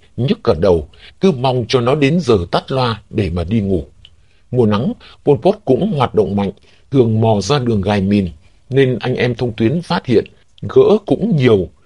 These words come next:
đa số mìn chống bộ binh. Vì mùa nắng, xe gạt ủi đường đất còn xốp, nên Pot chỉ cần lấy cái muỗng ăn cơm, cào đất sơ sơ là nhét mìn xuống lấp lại, nhưng cũng không qua khỏi con mắt của anh em thông chốt được.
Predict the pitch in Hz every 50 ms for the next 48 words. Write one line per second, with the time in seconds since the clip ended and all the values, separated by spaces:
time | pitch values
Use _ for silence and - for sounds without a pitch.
0 | _ _ - - 143 147 139 - - 123 123 147 202 220 165 127 123 113 104 -
1 | - 123 123 202 202 135 - - - 131 127 123 120 - _ _ _ _ _ _
2 | - 120 131 123 120 120 120 120 113 113 110 113 160 202 - - - - - 139
3 | 131 127 120 123 113 - - - 107 92 80 92 107 95 90 113 165 180 - _
4 | - 120 98 85 80 - - 160 190 - _ _ _ - - - _ - 135 143
5 | 135 131 127 - - 170 226 - - - 107 95 - 120 104 98 92 90 98 123
6 | 156 - 170 160 147 127 104 - 180 185 - 127 120 - - 131 127 113 113 -
7 | - - - - 123 101 92 90 101 165 196 - - 135 117 104 - 135 120 117
8 | 110 110 - - - - - - 120 117 110 110 104 104 127 190 226 - 120 113
9 | 113 98 90 - - 120 139 180 170 175 220 - 107 98 78 - - _ _ _
10 | _ - - - - 156 151 143 135 - 123 - 196 233 - - 165 151 131 -
11 | - 131 123 - - 107 87 76 - 127 127 113 120 156 208 - _ - 117 98
12 | 73 71 110 113 110 - - 117 107 107 - 123 107 - - 156 175 - - 92
13 | 76 -